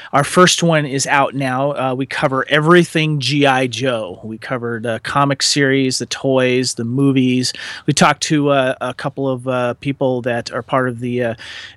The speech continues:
G I Joe Finest Costuming Group, 'cause I was recently inducted into that myself here in the Southern Command.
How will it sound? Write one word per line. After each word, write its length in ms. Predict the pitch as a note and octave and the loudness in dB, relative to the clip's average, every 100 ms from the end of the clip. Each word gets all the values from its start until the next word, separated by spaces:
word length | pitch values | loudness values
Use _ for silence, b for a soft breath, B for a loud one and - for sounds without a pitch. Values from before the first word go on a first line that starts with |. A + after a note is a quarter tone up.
| - | -2
G 240 | A#2+ D#3+ | 4 6
I 140 | D3+ C#3+ | 6 4
Joe 220 | C3+ C#3 | 4 2
Finest 520 | - E3 D3 C#3+ - | 2 2 2 0 -4
Costuming 560 | - D#3+ - E3+ E3 D#3+ | 2 2 2 0 0 -2
Group, 320 | C3+ D#3+ F3+ | -2 -2 -2
'cause 140 | C#3 C3 | -4 -4
I 80 | |
was 160 | B2+ B2 | -4 -4
recently 340 | C3 - C#3+ | -6 -6 -6
inducted 480 | C3 C3 C#3 - C#3 | -6 -2 -4 0 -2
into 160 | C3+ B2+ | 0 -2
that 240 | B2+ C3+ | -2 -4
myself 460 | C3+ B2 D3 B2+ - | -4 -4 -2 -2 -2
here 160 | D3 | -2
in 80 | D3 | -2
the 60 | A#2+ | -2
Southern 320 | - C3 A#2+ | 0 -2 -2
Command. 520 | C3 A#2 A#2 C3+ C#3+ | -6 -4 -4 -4 -6